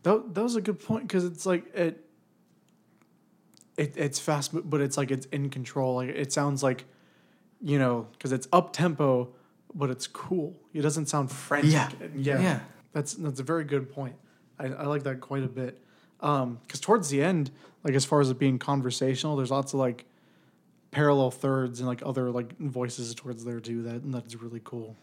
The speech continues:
Speaker 1: Really play together. I don't know. I, it's nice. It's a nice song.
Speaker 2: Yeah.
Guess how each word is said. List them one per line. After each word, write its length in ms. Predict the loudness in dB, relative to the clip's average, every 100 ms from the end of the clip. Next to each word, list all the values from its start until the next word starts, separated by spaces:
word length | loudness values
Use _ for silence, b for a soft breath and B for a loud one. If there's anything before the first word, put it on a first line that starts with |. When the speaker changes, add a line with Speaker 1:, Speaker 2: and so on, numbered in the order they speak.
| -14
Speaker 1:
Really 120 | -12
play 160 | -10 -10
together. 380 | -10 -10 -10 -8
I 60 |
don't 120 | -8
know. 100 | -6 -8
I, 120 | -10 -12 b b b b b
it's 100 | -8
nice. 280 | -4 -2 -4 -8
It's 100 | -6
a 40 |
nice 160 | -4 -4
song. 280 | -2 -4 -4 -10 _ -20 B
Speaker 2:
Yeah. 80 | B